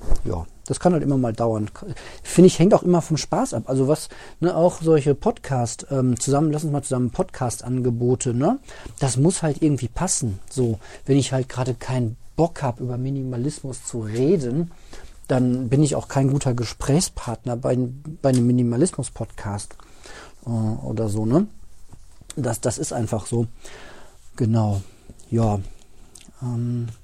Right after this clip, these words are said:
ansonsten, was gibt's Neues auf der Welt? Ähm, für alle, die aus N R W kommen, es gibt eine neue Wo-, eine neue Erfindung. Ein, ein Brücken-Lockdown hat, ähm,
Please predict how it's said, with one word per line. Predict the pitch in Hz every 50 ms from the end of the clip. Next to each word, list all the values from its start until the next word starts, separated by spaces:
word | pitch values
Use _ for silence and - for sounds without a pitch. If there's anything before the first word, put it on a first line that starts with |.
| - - - - - -
ansonsten, | - 139 127 123 143 170 190 - - - 220 240 269 294 285 - - - - - - - - - - - - - - - - - - -
was | 143 123 -
gibt's | - 147 127 - - -
Neues | 131 131 143 170 208 226 -
auf | - 196 -
der | - 202 185 165 165
Welt? | 180 185 196 220 247 226 - - - - - - - - -
Ähm, | 156 151 147 143 139 139 139 139 135 139 131 - - - - - - - - - - - - - - - - - - - - -
für | - - 139
alle, | 139 143 143 139
die | 135 139
aus | 131 123 -
N | - 139
R | 131 123 113 117
W | 135 156 170
kommen, | - - 202 202 202 185
es | - - -
gibt | - 143 143 -
eine | - 131 127
neue | 123 120 123 123 120 123 123 120 104 - - - - - - - - - - - - - - - - -
Wo-, | 127 117 113 117 117 120 117 123 143 - 139 139
eine | - 139 139 131
neue | 131 135 139 135
Erfindung. | 131 127 - - - - 165 196 233 269 294 294 - - - - - - - - - - - - - - -
Ein, | - 143 135 131 139 -
ein | - 139 131 120
Brücken-Lockdown | 131 131 131 170 180 - - 220 220 240 - - - 170 165 185 - - - - - 190 185 196 220 247 247 - - - - - - -
hat, | - 156 147 - - - 190 165
ähm, | 151 139 135 143 139 139